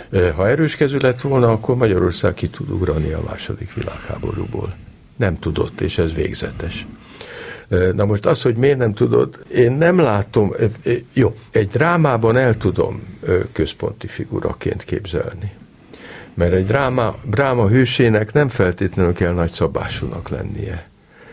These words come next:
Ö, csak a helyzetek, amikbe kerül, azok legyenek rendkívüliek. És akkor egy közepes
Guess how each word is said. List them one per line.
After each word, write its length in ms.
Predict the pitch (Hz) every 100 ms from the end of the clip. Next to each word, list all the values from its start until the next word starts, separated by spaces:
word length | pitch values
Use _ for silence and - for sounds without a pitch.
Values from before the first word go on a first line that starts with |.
| - - - -
Ö, 220 | 95 87 85
csak 240 | - 90 -
a 100 | 82
helyzetek, 880 | 127 185 139 104 85 92 - - - -
amikbe 420 | 95 90 87 82
kerül, 580 | - 95 113 131 143 - -
azok 360 | 101 92 82
legyenek 460 | 87 87 80 82 85
rendkívüliek. 1120 | 87 78 - 85 85 90 - - - - - - - _ -
És 200 | 92 120
akkor 360 | 101 - 113
egy 240 | 101 98 -
közepes 760 | - 135 127 - 95 95 - -